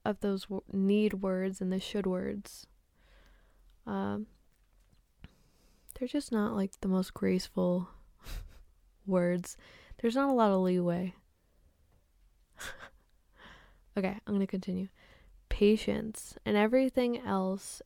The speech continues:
is what I'm still working on. Oh my gosh, patience. That has been, like, such a huge lesson for me. Not being frustrated to repeat myself and getting triggered by those not listening because I myself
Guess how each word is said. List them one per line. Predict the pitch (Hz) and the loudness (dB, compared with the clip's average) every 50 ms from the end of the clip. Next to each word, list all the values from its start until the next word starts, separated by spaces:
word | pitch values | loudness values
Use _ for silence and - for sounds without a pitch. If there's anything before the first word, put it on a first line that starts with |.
| _ - | _ -2
is | 208 196 190 | -2 0 0
what | 196 190 196 196 190 | 2 2 2 4 4
I'm | 190 190 190 | 2 0 0
still | - - 202 185 180 | -2 0 0 0 2
working | 175 180 - - 190 190 | 0 -2 -2 -4 -6 -4
on. | 196 - - - 214 214 - _ _ _ _ _ _ _ _ - | -4 -4 -4 -4 -6 -10 -12 _ _ _ _ _ _ _ _ -8
Oh | - 190 | -4 -2
my | 180 180 185 | -2 -2 -4
gosh, | 190 190 - - - - - - - - | -6 -8 -12 -16 -20 -20 -20 -20 -14 -10
patience. | - 214 208 - - 240 226 226 - - - | -8 -8 -8 -8 -10 -12 -14 -14 -14 -14 -12
That | - 226 247 233 - 226 | -12 -10 -12 -14 -16 -20
has | 233 - - - _ - | -20 -20 -20 -20 _ -12
been, | - 214 220 220 226 _ - - | -10 -10 -10 -12 -16 _ -20 -20
like, | - - _ _ _ _ _ - | -20 -20 _ _ _ _ _ -12
such | - 226 220 208 - | -8 -8 -8 -6 -6
a | 214 | -8
huge | 208 208 208 202 - 214 | -6 -4 -6 -6 -6 -8
lesson | 208 196 - - 220 214 | -10 -10 -10 -12 -14 -14
for | - 220 | -10 -10
me. | 220 220 214 - _ _ - - - - - _ _ _ _ _ _ _ _ _ _ _ _ _ _ _ _ _ _ _ _ _ _ _ _ _ _ _ _ _ - - - _ _ - - | -10 -10 -10 -14 _ _ -20 -20 -20 -20 -20 _ _ _ _ _ _ _ _ _ _ _ _ _ _ _ _ _ _ _ _ _ _ _ _ _ _ _ _ _ -20 -20 -20 _ _ -10 -2
Not | 226 220 233 247 269 269 - | 2 4 4 4 4 2 0
being | 294 285 285 277 254 | 0 0 0 -2 -2
frustrated | - - 220 214 208 - - 220 208 208 214 208 - | 0 2 2 2 2 0 -2 0 0 2 0 0 -2
to | - 226 | -2 -2
repeat | 208 214 220 - - 214 214 - | 0 0 0 0 0 -2 0 0
myself | 202 185 190 196 - - 185 185 185 202 220 - - - - | 0 0 -2 -2 -2 -2 -2 0 0 -2 -2 -6 -10 -6 -2
and | 214 202 202 | 0 0 2
getting | 202 214 208 214 226 233 | 2 2 2 2 0 0
triggered | - - 220 208 202 208 208 202 | -2 -2 0 0 2 2 2 2
by | - 208 196 185 | 0 0 0 2
those | 190 185 190 190 202 - - - - - | 2 2 2 2 0 -4 -10 -14 -8 -2
not | 208 208 196 196 208 214 | 0 2 2 2 2 2
listening | 214 214 - 214 202 196 196 196 | 0 0 0 -2 -2 0 0 -2
because | 196 208 196 - 202 196 190 - | -2 -4 -2 0 0 0 0 0
I | - - 196 | -2 0 0
myself | 208 220 220 226 220 - 202 190 196 208 - - | 0 2 0 0 0 0 0 0 0 -2 -4 -10